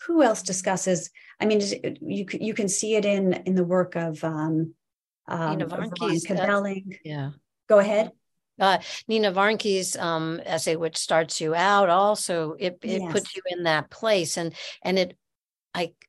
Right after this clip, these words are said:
Speaker 2: I think it really opens you up to understanding what follows.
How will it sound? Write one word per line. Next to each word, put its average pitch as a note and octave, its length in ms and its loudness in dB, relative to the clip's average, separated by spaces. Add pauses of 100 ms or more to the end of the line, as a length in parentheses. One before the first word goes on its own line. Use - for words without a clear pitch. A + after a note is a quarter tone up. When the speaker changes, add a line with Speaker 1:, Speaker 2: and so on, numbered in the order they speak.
Speaker 2:
I D#3+ 120 0
think F#3 220 -4
it F3 140 -2
really G3 340 0
opens G3 380 0
you E3 140 0
up E3+ 160 2
to - 120 -6
understanding E3 840 -2
what D3 180 -4
follows. C#3+ 800 0